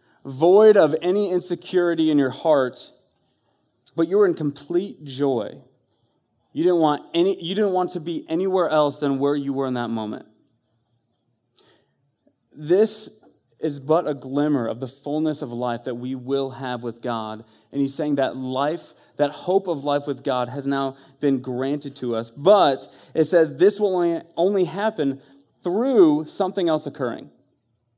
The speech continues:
And so if we look at how we use the word through in our in our language, we kinda say as, "I have to get through or over this hurdle in order to get to something else in my life."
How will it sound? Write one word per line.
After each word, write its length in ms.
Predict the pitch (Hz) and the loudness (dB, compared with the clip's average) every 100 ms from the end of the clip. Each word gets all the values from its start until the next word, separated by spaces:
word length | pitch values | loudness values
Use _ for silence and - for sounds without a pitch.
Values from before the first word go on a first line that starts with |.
| _ _ _ _ | _ _ _ _
And 120 | 175 | 2
so 80 | 214 | 4
if 80 | 196 | 6
we 100 | 208 | 6
look 240 | 202 247 | 8 6
at 80 | 277 | 8
how 140 | 226 202 | 6 6
we 180 | 185 | 4
use 540 | 175 175 156 196 240 175 | 2 -2 -6 -2 -2 2
the 80 | 185 | 4
word 320 | 180 160 - | 4 2 0
through 260 | 175 196 | 6 6
in 80 | 175 | 6
our 340 | 156 147 135 - - - - _ _ _ | 4 4 2 -4 -20 -20 -20 _ _ _
in 60 | 170 | 4
our 180 | 170 214 | 6 8
language, 460 | 170 147 135 139 | 6 6 4 4
we 100 | 147 | 2
kinda 240 | 156 202 196 | 2 2 2
say 260 | 208 185 | 4 4
as, 260 | 170 165 143 - - | 6 2 0 -14 -4
"I 80 | 170 | 4
have 140 | 208 | 4
to 60 | 208 | 6
get 200 | 196 196 | 2 2
through 480 | - 180 226 240 220 | -6 0 2 4 4
or 240 | 180 175 | 2 4
over 280 | 180 208 240 | 6 6 6
this 220 | 202 - | 4 2
hurdle 480 | 202 202 147 139 - - | 0 2 4 0 -2 -14
in 120 | - 165 | 0 2
order 180 | 180 | 2
to 120 | 170 160 | 0 -4
get 280 | 139 202 | 4 4
to 80 | 202 | 4
something 320 | 175 180 165 | -2 0 2
else 160 | 151 131 | 2 2
in 60 | 127 | -2
my 80 | |
life." 360 | 113 - - - | -4 -6 -16 -20